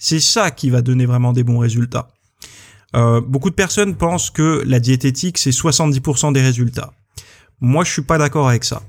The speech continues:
Pourquoi ? Parce que sans entraînement, on n'aura pas du tout les mêmes résultats. Donc ça veut dire que l'entraînement joue quand même un rôle très important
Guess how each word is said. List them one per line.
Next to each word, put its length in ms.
Pourquoi ? 360
Parce 160
que 80
sans 300
entraînement, 580
on 60
n'aura 240
pas 100
du 240
tout 140
les 100
mêmes 160
résultats. 500
Donc 160
ça 80
veut 100
dire 160
que 80
l'entraînement 500
joue 140
quand 140
même 160
un 80
rôle 240
très 280
important 600